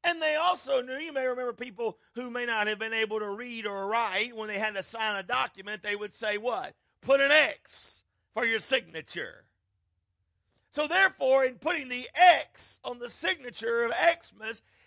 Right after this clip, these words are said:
even though it said Xmas, people didn't walk around saying, "Merry Xmas, Merry Xmas, Merry Xmas." X was just the meaning of taking Jesus out of the equation, but the fact was that Jesus was still the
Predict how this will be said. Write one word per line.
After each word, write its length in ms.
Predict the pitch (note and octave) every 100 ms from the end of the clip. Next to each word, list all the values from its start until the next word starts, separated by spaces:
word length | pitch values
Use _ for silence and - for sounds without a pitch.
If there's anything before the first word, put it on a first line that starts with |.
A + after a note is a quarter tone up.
| -
even 320 | E4 G4 F#4+
though 200 | F4 D#4+
it 140 | D4 -
said 300 | - D#4 C4+ E4 F#4
Xmas, 300 | - G3+ A#3+
people 340 | - C#4 B3+ B3
didn't 200 | C#4+ B3
walk 220 | B3 A#3+
around 380 | B3 F4 E4 A#3
saying, 380 | A#3+ A#3+ A3+ G#3+ _ -
"Merry 340 | A3+ C4 B3
Xmas, 580 | B3 D#4+ - - G3+ F#3
Merry 280 | G#3+ A3 G#3+
Xmas, 480 | C4+ D#4 - G#3 G#3+ F#3+
Merry 220 | G3+ G#3
Xmas." 560 | F4+ F4+ F3 A3+ B3+ - _ - -
X 360 | F#4+ G4 -
was 200 | C4 C#4
just 280 | G3 D4 G3+
the 120 | B3+
meaning 520 | B3 D#4 G4 E4 C#4 C#4
of 140 | C4+
taking 400 | D4 D#4 D4+ C4+
Jesus 720 | E3 A4 G#4 A#3+ B3 C4 A3 -
out 200 | D#4 D4
of 60 | C#4+
the 120 | -
equation, 880 | - C4 F#4+ F4 A3 C#3+ G3 C4+ D4 _ C4 -
but 180 | F4
the 120 | - -
fact 480 | - G4+ G#4 -
was 540 | A3 A#3 G#3+ A#3+ E4+ - - -
that 280 | D4+ D4
Jesus 760 | C#3+ G#4 A4 D#4+ E3 A3 B3 A3+
was 140 | B3
still 280 | - D4+ D#4
the 160 | D#4